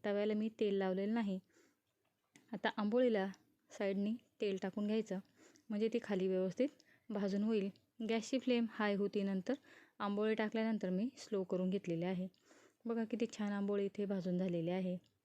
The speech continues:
कुठेही चिपकलेली नाही. दोन्ही साईडला व्यवस्थित आंबोळी भाजून घ्यायची. तुम्हाला कसा कलर हवा आहे, त्याप्रमाणे भाजायची. गॅसची फ्लेम खूप हाय करायची नाही, नाहीतर मग आतमध्ये रवा शिजणार नाही. आता आपली एक आंबोळी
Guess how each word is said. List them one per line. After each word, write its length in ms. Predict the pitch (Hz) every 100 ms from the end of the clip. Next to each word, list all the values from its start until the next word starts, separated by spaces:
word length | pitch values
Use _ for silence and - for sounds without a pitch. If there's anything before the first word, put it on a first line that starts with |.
| -
कुठेही 340 | 214 208 190
चिपकलेली 560 | 202 - 190 185 185 196
नाही. 300 | 214 202 190 - _ - -
दोन्ही 280 | 226 240 254
साईडला 380 | 247 240 220 196
व्यवस्थित 360 | 196 202 185 214 -
आंबोळी 300 | 202 202 202
भाजून 340 | 202 196 202
घ्यायची. 340 | 220 214 185 185 _ _ _ _ _ _ _ - - -
तुम्हाला 360 | 233 233 208
कसा 280 | 196 208 208
कलर 260 | 214 208 208
हवा 340 | 190 190 190 - -
आहे, 260 | 202 185 175
त्याप्रमाणे 420 | 190 196 190 196
भाजायची. 480 | 196 214 220 214 180
गॅसची 360 | 180 196 - 220
फ्लेम 240 | 220 190 - - - -
खूप 160 | 226 -
हाय 160 | 190
करायची 360 | 170 175 180 202
नाही, 220 | 208 208
नाहीतर 340 | 196 190 202 214
मग 140 | 233 - - - -
आतमध्ये 440 | 208 214 233 208
रवा 200 | 196 185 196
शिजणार 340 | 208 180 190
नाही. 320 | 190 196 190 185 _ _ _ _ _ _ _ -
आता 300 | 214 208 226
आपली 320 | 226 240 240
एक 240 | - 220 220
आंबोळी 340 | 220 226 196